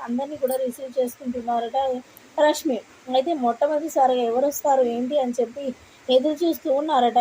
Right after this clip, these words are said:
ఈ నేపథ్యంలో మంత్రి రోజా గారు సడన్‌గా ఎంట్రీ ఇవ్వడంతో చాలా చాలా సంతోషించారట. అప్పుడు చాలా బిజీగా ఉండి రాలేకపోయాను, కనీసం ఎలా ఉంది అని చూడడానికి వచ్చాను అంటూ కూడా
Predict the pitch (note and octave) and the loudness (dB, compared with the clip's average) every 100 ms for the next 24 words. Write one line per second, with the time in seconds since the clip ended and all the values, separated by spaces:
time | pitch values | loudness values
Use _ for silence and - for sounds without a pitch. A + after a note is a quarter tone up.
0 | C4 E4+ F#4 C#4+ C4+ B3+ C4 C#4 D4+ C4+ | 0 -2 -6 -4 -4 -4 -2 -2 -2 -4
1 | C#4+ D#4+ C4+ B3+ A#3+ A#3+ B3 B3 A#3 B3 | -4 0 2 2 2 0 0 -4 -4 -4
2 | C#4+ D4+ C4 A3+ C#4+ C4+ B3+ B3 B3 A#3+ | -4 -6 -6 -8 -4 -2 0 0 0 -2
3 | - - - - D#4+ D4 F4+ F#4 D#4 D#4 | -4 -16 -20 -4 0 2 2 0 0 0
4 | D#4 C4 C4 B3+ C4+ B3+ B3+ B3 B3 - | -2 -2 0 0 -4 0 2 2 0 -2
5 | A3+ - C4+ C#4 E4+ - - - - B3 | -6 0 4 4 0 -10 -20 -18 -2 2
6 | B3 C#4 B3+ B3 D4 E4 D#4 D#4+ C#4 A3 | 2 2 0 -2 -2 -2 -2 0 2 2
7 | C4 C#4 C4 C4 C4 A#3+ - B3 B3+ D4 | 2 0 0 2 0 -4 -4 -4 -4 -4
8 | C4 A#3 B3 C#4+ C#4+ C#4+ B3+ - A#3 C4 | -2 2 2 0 -4 -6 -8 -6 -4 -4
9 | C#4 B3 A3+ C4+ C4+ C4 B3+ C4 B3 B3 | -4 -6 -4 -4 -6 -4 -4 -2 -2 -2